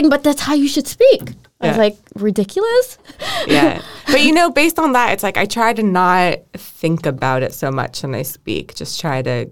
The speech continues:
Speaker 2: get it, get the words out of my mouth. <laughs> Like <laughs>
Speaker 1: Yeah, yeah. I, I think after seven years being here, I just speak, and they're like, "Yeah, okay, yeah, yeah, I understand." And then if I, if I think too much, it, they're like, "What?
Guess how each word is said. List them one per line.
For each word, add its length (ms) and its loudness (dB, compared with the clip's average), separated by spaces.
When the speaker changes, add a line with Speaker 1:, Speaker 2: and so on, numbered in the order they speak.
Speaker 2:
get 140 -4
it, 180 -6
get 120 -10
the 60 -4
words 280 -4
out 100 -2
of 40 -4
my 100 2
mouth. 320 0
<laughs> 80 -6
Like 840 2
<laughs> 80 -20
Speaker 1:
Yeah, 480 4
yeah. 420 4
I, 360 2
I 100 0
think 160 2
after 400 2
seven 340 0
years 340 0
being 280 0
here, 220 -2
I 40 0
just 420 -8
speak, 480 0
and 140 0
they're 140 -2
like, 120 -6
"Yeah, 280 -6
okay, 300 -4
yeah, 120 -4
yeah, 180 -8
I 40 -6
understand." 640 0
And 140 0
then 340 0
if 120 -6
I, 200 0
if 140 -4
I 100 2
think 260 -4
too 120 -4
much, 240 -2
it, 280 -6
they're 140 -2
like, 140 -4
"What? 240 2